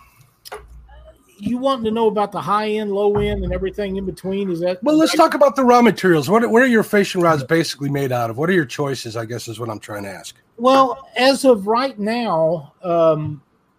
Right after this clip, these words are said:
Speaker 1: we still do, uh, uh, we do some fiberglass.
Speaker 2: Mm-hmm.
Speaker 1: Fiberglass, regardless is what's on the sticker, is the majority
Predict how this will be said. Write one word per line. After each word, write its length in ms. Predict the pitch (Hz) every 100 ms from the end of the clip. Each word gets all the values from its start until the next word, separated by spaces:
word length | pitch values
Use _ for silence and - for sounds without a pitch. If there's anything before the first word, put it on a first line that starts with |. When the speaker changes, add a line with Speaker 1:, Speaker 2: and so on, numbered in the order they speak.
| _ _
Speaker 1:
we 160 | 180 208
still 360 | - 240 226 202
do, 340 | 214 208 202
uh, 220 | 170 165 160 -
uh, 180 | 151 147 -
we 100 | 175
do 160 | 226
some 720 | - - 247 262 262 254 214 _ _ -
fiberglass. 1000 | 196 190 147 120 117 104 - - - - _ _ -
Speaker 2:
Mm-hmm. 160 | 120
Speaker 1:
Fiberglass, 880 | 185 240 233 240 190 185 185 180 -
regardless 580 | 156 156 180 190 185 160
is 120 | 143
what's 260 | 170 170 185
on 180 | 185
the 80 | 156
sticker, 520 | 135 - 190 - 156
is 180 | 147 139
the 80 | 139
majority 760 | 135 135 139 156 185 180 165